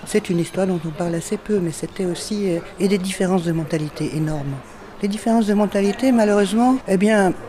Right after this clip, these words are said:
dans Berlin, dans ce qui est centre-ville, il y a eu tellement de mouvements de population.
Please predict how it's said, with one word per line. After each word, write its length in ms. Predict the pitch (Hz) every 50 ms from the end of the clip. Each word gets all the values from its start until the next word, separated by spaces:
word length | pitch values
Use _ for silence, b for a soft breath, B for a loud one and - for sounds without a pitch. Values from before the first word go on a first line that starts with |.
| -
dans 200 | 170 180 208 220
Berlin, 420 | 208 202 196 196 202 202 202 208 202
dans 140 | 196 180
ce 80 | 165 -
qui 120 | - 180
est 20 | 165
centre-ville, 640 | - - 180 175 - - 180 156 160 185 190 190
il 100 | 170 160
y 60 | 170
a 20 | 165
eu 100 | 180 175
tellement 400 | - - 208 202 185 185 180 175
de 80 | 160
mouvements 380 | 160 165 175 175 170 170 165 160
de 60 | 160
population. 680 | 151 - 151 - - 151 147 151 147 - - - 131